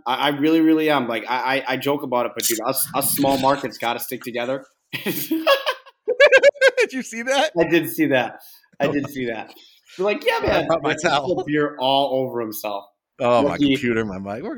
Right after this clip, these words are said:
Speaker 2: we're good. We're good.
Speaker 1: Lucky.
Speaker 2: I brought a towel 'cause it was raining, and that, it didn't stop any rain, but it's,
Speaker 1: It's frickin'
Speaker 2: um,
Speaker 1: seventy-five, eighty degrees by you, man. And I'm sitting here in fifteen degree weather on March fourteenth, dude. This, this, this just sucks. This
Speaker 2: You know
Speaker 1: sucks.
Speaker 2: what, though, man? Like you said, like, it's, it's,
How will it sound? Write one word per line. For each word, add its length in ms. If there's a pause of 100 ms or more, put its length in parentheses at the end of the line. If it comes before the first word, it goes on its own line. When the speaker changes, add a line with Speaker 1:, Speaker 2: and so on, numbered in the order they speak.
Speaker 2:
we're 120
good. 220
We're 120
good. 160
Speaker 1:
Lucky. 320
Speaker 2:
I 40
brought 100
a 100
towel 300
'cause 160
it 60
was 140
raining, 360
and 340
that, 140 (240)
it 140 (200)
didn't 200
stop 260
any 100
rain, 360
but 120
it's, 220 (380)
Speaker 1:
It's 280
frickin' 280
Speaker 2:
um, 60
Speaker 1:
seventy-five, 720
eighty 260
degrees 360
by 140
you, 160
man. 200
And 80
I'm 140
sitting 240
here 140
in 100 (180)
fifteen 400
degree 240
weather 280
on 200
March 280
fourteenth, 580
dude. 160
This, 360
this, 380 (200)
this 260
just 340
sucks. 320 (440)
This 180
Speaker 2:
You 80
know 100
Speaker 1:
sucks. 220
Speaker 2:
what, 0
though, 180
man? 240
Like 260
you 60
said, 240
like, 160
it's, 240
it's, 240